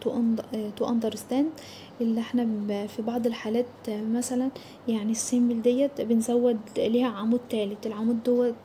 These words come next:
بيكون مكون من ايه؟ مكون من النسبة. النسبة دي بنجيبها ازاي؟ بنجيب مثلا، آه، عدد ال-، الأشخاص مثلا ال-،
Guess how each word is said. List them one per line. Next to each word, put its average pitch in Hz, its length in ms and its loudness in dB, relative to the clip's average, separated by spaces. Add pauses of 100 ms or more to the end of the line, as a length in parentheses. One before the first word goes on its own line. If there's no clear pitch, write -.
بيكون 220 480 -2 (400)
مكون 247 380 8
من 226 180 6
ايه؟ 247 200 4 (360)
مكون 247 360 6
من 233 140 6
النسبة. 220 440 2
النسبة 233 320 2
دي 233 100 2
بنجيبها 240 400 2
ازاي؟ 247 360 2
بنجيب 226 420 0
مثلا، 240 480 0 (440)
آه، 226 320 -2
عدد 233 420 2
ال-، 214 580 0 (500)
الأشخاص 226 580 0
مثلا 240 320 2
ال-، 214 540 -2